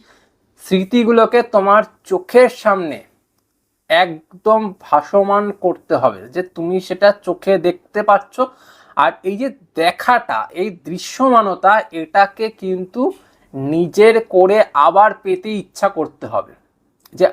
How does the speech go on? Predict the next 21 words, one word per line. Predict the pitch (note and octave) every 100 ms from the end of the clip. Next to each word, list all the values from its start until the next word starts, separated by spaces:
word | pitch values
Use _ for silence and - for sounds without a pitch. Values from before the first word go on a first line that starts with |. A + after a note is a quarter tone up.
| D3+
আমি | D#3 F3+ A#3+ A#3 -
এই | D#3+ F3 A#3 G#3 F#3 E3
বিষয়টাকে | - A3+ A3+ G#3 - F#3 - E3
আবার | D#3+ F#3 G3+ F#3+
পেতে | D#3 D#3+ -
চাই, | A2 C#2+ _ _ _ _ _
আবার | - B2+ D3+ G3+ A3 - E3
আমি | E3+ G3+ A#3 G3+ D3+
নিজের | D3+ D#3 G#3 A3+ A3 G3
করে | F3+ F#3+ A3+ - _ _ _ _
এই | E3+ F#3+ A3+ E3
বিষয়গুলোকে | E3+ - F#3+ F#3 F#3 F3+ - A3 F#4 - _ _ _ _ _ _ _ _ _
আমি | C#3 E3+ D4+ A#3 - _ _
পেতে | D3+ D3+ D#3 D3+
চাই। | A2 C3+
মানে, | D#3 - D3
আমি | E3 G3 - D3+ C3
যেই | E3+ G#3 E3+
বিষয়গুলোকে | E3+ F#3 F#3 F3+ F#3 F#3 E3
ভিজুয়ালাইজ | C#3+ C#3 F3+ E3+ D#3+ D3+ - C#3
করছি, | C3+ G#3